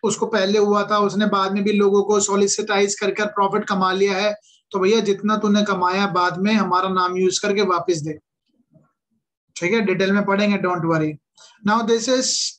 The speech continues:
dissolution of the firm। अब आ गया time के firm को dissolve कर दिया जाए। जब firm firm ही ना रहे, सब partner के बीच में partnership को खत्म करना ही dissolution कहलाता है। Dissolution of the partnership between all the partners, सारे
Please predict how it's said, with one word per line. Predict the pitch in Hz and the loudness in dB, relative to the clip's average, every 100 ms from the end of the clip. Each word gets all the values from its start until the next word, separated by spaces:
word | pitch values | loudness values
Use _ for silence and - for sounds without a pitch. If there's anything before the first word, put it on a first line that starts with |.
| _ - | _ -4
dissolution | 190 185 214 208 220 226 233 | 0 2 2 2 2 2 2
of | 226 | 2
the | 190 | 2
firm। | 220 220 - - - | 2 0 -4 -16 -4
अब | 214 214 | 0 2
आ | 202 | 0
गया | 202 220 | 0 -2
time | 214 202 208 | 0 0 0
के | 202 | 0
firm | 214 208 202 | 0 2 2
को | 208 | 2
dissolve | 190 180 202 202 | 0 0 2 0
कर | 202 185 | 0 -2
दिया | 190 180 | 0 0
जाए। | 185 190 202 _ _ 196 | 0 -2 -4 _ _ -4
जब | 208 | -4
firm | 208 208 220 | 0 2 2
firm | 220 208 220 | 2 2 4
ही | 214 | 4
ना | 208 | 4
रहे, | 202 190 214 214 | 0 0 -2 -4
सब | - 208 208 | -4 -4 -2
partner | 196 196 208 | -2 0 0
के | 208 | 2
बीच | 196 196 | 2 0
में | 208 | -2
partnership | 202 190 196 190 196 | -2 0 0 -2 -2
को | 208 | -2
खत्म | 196 190 208 202 | -2 0 2 2
करना | 185 185 | 0 -2
ही | 202 196 | 0 0
dissolution | 190 185 180 185 185 | 2 2 2 2 0
कहलाता | 180 170 160 151 170 147 | -2 -2 -2 -2 -4 -4
है। | 139 _ _ - - - | -8 _ _ -20 -20 0
Dissolution | 202 208 233 247 220 269 | 2 4 4 2 2 2
of | 254 | 2
the | 208 | 2
partnership | 220 220 226 254 | 0 2 0 2
between | 220 233 240 | 2 2 2
all | 220 240 269 269 | 4 4 2 2
the | 226 226 | 0 2
partners, | 208 202 196 175 | 0 0 -2 0
सारे | - 208 226 | -2 2 2